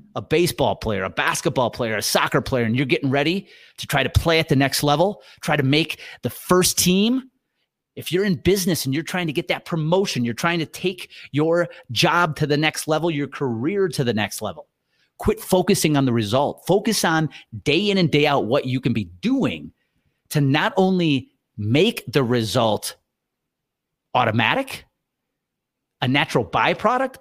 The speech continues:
but what can you do that you can wake up every single day and enjoy that journey? Because I'm here to tell you, if there's one thing the last sixteen months have taught us,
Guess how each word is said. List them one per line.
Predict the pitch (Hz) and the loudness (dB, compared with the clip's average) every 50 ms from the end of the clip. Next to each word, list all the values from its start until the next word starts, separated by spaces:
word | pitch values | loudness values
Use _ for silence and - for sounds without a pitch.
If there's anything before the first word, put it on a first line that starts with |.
| _ _ | _ _
but | 240 277 240 - - - | 0 0 0 -2 -4 -8
what | 120 117 147 220 240 - | -4 -2 -2 -2 -2 -2
can | - 233 220 | -2 0 0
you | 233 233 | 0 -2
do | 170 - 170 165 165 170 | -2 -2 -2 0 0 2
that | 160 156 123 | 2 0 0
you | - 127 139 170 | 0 -2 -4 -4
can | 160 - - 180 165 131 98 95 | -4 -4 -4 -2 -2 -2 -2 0
wake | 165 190 214 214 208 190 | 0 0 0 0 -2 -2
up | 143 - - - | -4 -4 -4 -6
every | - 147 135 135 165 202 175 | -6 -6 -6 -4 -4 -2 -2
single | - - - - 190 180 175 170 160 | -2 -4 -4 -2 -2 0 0 0 0
day | 131 113 135 127 135 - | 0 0 0 0 2 0
and | 139 131 117 | 0 -2 0
enjoy | 110 104 98 87 - - 92 123 117 120 123 127 127 120 - | -2 -2 -4 -6 -8 -8 -4 -2 0 0 0 0 -2 -4 -6
that | - 92 110 104 101 101 - - 113 | -6 -4 -2 -2 0 -2 -2 -6 -10
journey? | 101 - 117 104 101 101 98 | -8 -6 -6 -6 -6 -8 -10
Because | 82 104 - - | -12 -12 -6 -2
I'm | 127 123 139 147 | 0 0 2 2
here | 147 147 | 2 0
to | 135 113 | -2 -2
tell | - 135 123 123 | -2 -2 -2 0
you, | 127 127 | 0 -2
if | 127 120 - _ _ _ _ _ _ _ _ _ _ _ _ - | -2 -4 -8 _ _ _ _ _ _ _ _ _ _ _ _ -8
there's | 117 113 107 | -8 -4 -2
one | 117 139 151 143 | 0 0 0 0
thing | - 156 160 147 | 0 0 2 2
the | 127 120 | 2 2
last | 117 120 123 123 123 - - - - _ _ _ _ _ | 2 2 2 2 0 -2 -6 -12 -18 _ _ _ _ _
sixteen | - - 151 - - - 151 143 131 | -2 -2 -2 -2 0 0 0 2 2
months | 123 123 127 131 - | 2 2 2 0 -2
have | 113 - | -4 -4
taught | - - 117 123 135 | 0 2 2 2 2
us, | 151 160 - - - | 2 0 -4 -8 -12